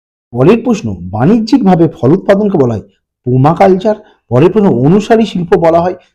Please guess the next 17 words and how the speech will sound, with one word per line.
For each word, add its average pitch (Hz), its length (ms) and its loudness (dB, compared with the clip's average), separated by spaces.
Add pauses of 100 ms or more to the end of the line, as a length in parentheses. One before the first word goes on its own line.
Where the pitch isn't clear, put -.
(140)
পেট্রোরসায়ন 175 760 -2
শিল্পকে। 190 360 -4 (360)
পরের 165 280 2
প্রশ্ন, 208 180 0 (200)
অতি 202 240 -4
বিরল 196 220 4 (100)
জনসংখ্যাযুক্ত 190 720 -4 (100)
একটি 196 120 -4 (100)
রাজ্য 95 280 -8
হচ্ছে 139 200 -6 (380)
সিকিম। 175 360 -6 (360)
পরের 185 240 4
প্রশ্ন, 214 180 0 (140)
ভারতের 160 340 2 (340)
সূর্য 185 320 0 (480)
সমলয় 233 520 4
উপগ্রহটি 196 540 0